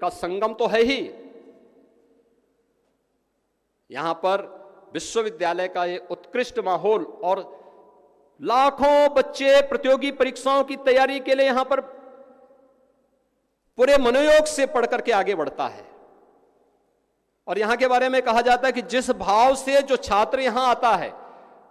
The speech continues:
उसी भाव के अनुरूप उसे सफलता भी प्राप्त होती है। उसी भाव के साथ उसे सफलता प्राप्त होती है। कि भाग्य में प्रयागराज नहीं था,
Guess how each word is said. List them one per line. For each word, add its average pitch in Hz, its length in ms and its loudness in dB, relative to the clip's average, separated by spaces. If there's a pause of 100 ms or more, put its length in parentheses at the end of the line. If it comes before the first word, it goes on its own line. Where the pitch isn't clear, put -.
(140)
उसी 254 340 0
भाव 240 360 4
के 240 80 -4
अनुरूप 240 320 -4
उसे 240 200 -4
सफलता 190 400 -6
भी 190 100 -6
प्राप्त 165 360 -8
होती 120 280 -16
है। 90 180 -20 (1900)
उसी 302 260 0
भाव 269 320 2
के 262 80 -6
साथ 254 160 -2
उसे 240 220 -6
सफलता 190 380 -6
प्राप्त - 340 -10
होती 113 220 -18
है। - 140 -20 (4000)
कि 208 260 0 (1300)
भाग्य 180 440 -2
में 233 240 0
प्रयागराज 240 640 2
नहीं 247 260 0
था, 156 220 -2